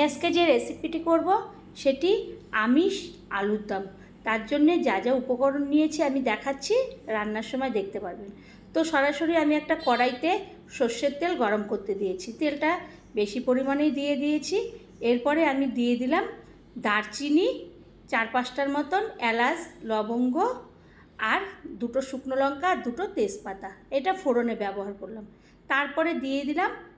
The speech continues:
আমি পেঁয়াজ, প্রায় অনেকটা পরিমাণে, প্রায় বড় এক বাটি পেঁয়াজ দিয়ে দিলাম, কারণ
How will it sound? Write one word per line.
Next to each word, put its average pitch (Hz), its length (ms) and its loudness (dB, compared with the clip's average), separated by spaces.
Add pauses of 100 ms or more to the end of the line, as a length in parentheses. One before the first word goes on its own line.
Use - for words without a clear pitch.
(180)
আমি 294 160 2 (140)
পেঁয়াজ, 190 360 -2 (640)
প্রায় 320 220 2 (160)
অনেকটা 285 340 -2 (120)
পরিমাণে, 320 400 2 (180)
প্রায় 302 240 0 (380)
বড় 233 160 0 (140)
এক 247 120 -4
বাটি 285 260 -4 (140)
পেঁয়াজ 208 260 -2 (100)
দিয়ে 196 180 -4
দিলাম, 196 220 -10 (580)
কারণ 277 200 4